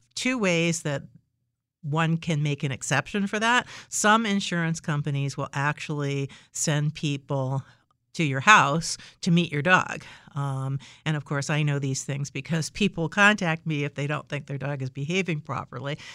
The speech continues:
So I remember I was working with a dog that was, he was, it was a mix. It was probably part pit bull.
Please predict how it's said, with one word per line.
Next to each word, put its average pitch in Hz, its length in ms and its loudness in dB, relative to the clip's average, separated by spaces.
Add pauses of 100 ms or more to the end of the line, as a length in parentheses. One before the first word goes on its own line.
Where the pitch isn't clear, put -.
(120)
So 147 480 0
I 147 120 0
remember 143 460 -2
I 135 140 -2
was 135 160 -4
working 143 380 -4
with 127 160 -4 (180)
a 139 80 -6
dog 131 400 -4
that 135 200 -6
was, 139 360 -4
he 233 120 -4
was, 233 140 -2
it 254 140 0
was 294 140 0
a 370 80 4
mix. 160 500 2
It 139 80 -4
was 160 180 -4
probably 156 580 -2
part 147 300 -2
pit - 260 -6
bull. 131 260 -6